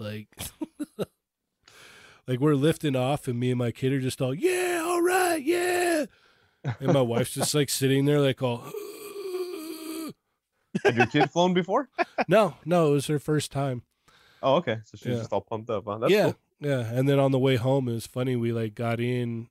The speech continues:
Speaker 1: um, got in the plane, and it lifted off, and she knocked out during liftoff. She just crashed out and slept most of the way home.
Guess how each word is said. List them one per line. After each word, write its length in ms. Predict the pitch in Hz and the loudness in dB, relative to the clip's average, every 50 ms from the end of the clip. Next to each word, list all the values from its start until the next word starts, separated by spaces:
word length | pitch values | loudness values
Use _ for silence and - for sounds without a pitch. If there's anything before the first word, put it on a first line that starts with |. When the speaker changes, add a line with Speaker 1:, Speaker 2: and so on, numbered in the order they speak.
| _ _ | _ _
Speaker 1:
um, 540 | 123 120 117 117 113 107 107 113 120 131 _ _ - - | -10 -8 -6 -6 -6 -8 -10 -14 -16 -20 _ _ -8 -2
got 140 | 135 131 131 | 0 2 2
in 120 | 127 123 | 2 0
the 80 | 120 - | -2 -4
plane, 400 | - 131 127 127 127 127 123 117 | -2 -2 0 0 0 0 -2 -4
and 280 | 113 110 110 113 - _ _ _ | -6 -6 -8 -12 -14 _ _ _
it 140 | 135 131 123 | -6 -6 -4
lifted 360 | 117 120 131 123 - 127 117 | -2 -2 -2 -2 -2 -4 -2
off, 260 | 120 123 123 117 - | 0 0 -2 -2 -4
and 120 | 123 110 - | -8 -10 -10
she 140 | - 123 117 | -8 -8 -8
knocked 320 | 117 117 110 - _ - | -8 -8 -8 -10 _ -8
out 200 | 123 117 110 107 | -8 -6 -8 -8
during 300 | 113 120 117 110 110 110 | -10 -10 -10 -10 -10 -8
liftoff. 520 | 117 117 - - _ 117 113 117 - _ _ _ _ _ _ _ _ _ _ _ _ _ _ | -8 -8 -10 -10 _ -16 -16 -16 -18 _ _ _ _ _ _ _ _ _ _ _ _ _ _
She 140 | _ - 117 | _ -12 -10
just 140 | 107 - - | -10 -10 -10
crashed 380 | - - 113 110 107 - - | -6 -4 -4 -4 -4 -6 -8
out 140 | 117 110 107 104 | -8 -8 -8 -10
and 100 | 107 - | -10 -12
slept 300 | - - 117 107 - - | -10 -8 -8 -8 -8 -8
most 220 | 110 110 110 - | -8 -8 -8 -8
of 40 | - | -10
the 60 | 113 | -10
way 160 | 110 113 110 107 | -8 -8 -6 -6
home. 300 | 104 110 113 110 104 | -6 -6 -8 -8 -10